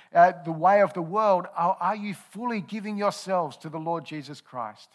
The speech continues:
allowing him to build his church? Friends, don't go back to living the way that you used to live, but rather live as God's people. Live as members of his household,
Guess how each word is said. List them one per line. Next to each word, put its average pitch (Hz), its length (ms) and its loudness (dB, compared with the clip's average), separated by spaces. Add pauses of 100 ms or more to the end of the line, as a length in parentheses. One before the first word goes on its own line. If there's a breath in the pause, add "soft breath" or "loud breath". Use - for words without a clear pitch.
(600)
allowing 160 460 2
him 160 380 -12
to - 120 -20
build 156 320 -14
his 165 200 -20
church? - 500 -20 (1700)
Friends, 165 260 -16
don't 175 280 -10
go 131 180 -6
back 120 320 -10
to 127 80 -18
living 120 340 -16
the 113 80 -18
way 113 260 -12
that 123 140 -20
you 117 80 -20
used 113 300 -20
to 117 60 -20
live, 113 240 -20 (920)
but 151 180 -12
rather 156 280 -2
live 151 280 -10
as 147 120 -14
God's 156 360 -6
people. 117 440 -20 (520)
Live 165 200 -2
as 135 120 -8
members 180 640 -4
of 160 240 2
his 196 380 -12
household, 165 720 -4